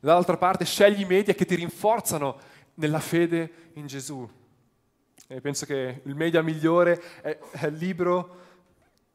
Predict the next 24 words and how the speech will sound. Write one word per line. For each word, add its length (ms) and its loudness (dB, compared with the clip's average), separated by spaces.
che 300 -6
ti 80 -8
può 100 -2
aiutare 280 2
di 80 -2
più, 180 -2
è 80 4
la 120 4
Bibbia, 340 -4
è 20 2
la 100 -2
parola 300 0
di 120 -8
Dio 200 -8
stessa, 760 -12
che 120 -18
ci 140 -12
aiuta 260 -10
a 40 -8
stare 280 -8
saldi 400 -8
in 60 -14
questa 260 -16
identità. 600 -16